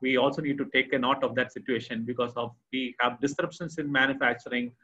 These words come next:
uh, s-, uh, because of the lockdown situations. People are not able to move the supplies. People are, there are, there is a human resource crunch.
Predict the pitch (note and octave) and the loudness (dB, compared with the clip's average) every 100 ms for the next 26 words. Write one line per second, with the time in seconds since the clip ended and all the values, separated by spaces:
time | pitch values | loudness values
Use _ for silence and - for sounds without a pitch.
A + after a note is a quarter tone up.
0 | _ _ _ B2 B2 A#2 A#2 - - _ | _ _ _ 4 6 6 2 -10 -20 _
1 | A#2 A#2 B2+ C3+ B2+ A#2 A2+ A#2 - D3 | 0 2 4 2 2 0 0 0 0 -2
2 | D3 D3 D#3 D3+ D3+ D3 C3+ C#3 B2+ C3 | -2 -4 -2 -2 -4 -6 -2 0 2 2
3 | C3 B2 A#2+ A#2+ A#2+ C3+ C#3 C3 - B2 | 0 0 -4 -4 -2 0 0 -2 0 0
4 | B2 - _ B2+ C3 B2 A#2+ B2+ B2+ B2 | 0 -4 _ -4 0 0 2 4 4 2
5 | A#2 B2 A#2+ A#2 C#3+ D3 C#3 - A2 - | 2 -2 -2 -2 -2 0 -2 -2 -4 2
6 | C3+ | 2